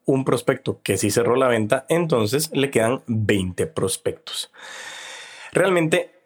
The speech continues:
<clears throat> este ejercicio no es muy acertado matemáticamente. La verdad es que existen muchísimas probabilidades, pero el objetivo principal de este ejercicio es que nosotros tengamos la conciencia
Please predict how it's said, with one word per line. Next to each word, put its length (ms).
<clears throat> 760
este 200
ejercicio 460
no 320
es 200
muy 280
acertado 500
matemáticamente. 1040
La 180
verdad 160
es 80
que 80
existen 360
muchísimas 680
probabilidades, 680
pero 200
el 80
objetivo 680
principal 680
de 80
este 160
ejercicio 520
es 120
que 120
nosotros 480
tengamos 520
la 580
conciencia 580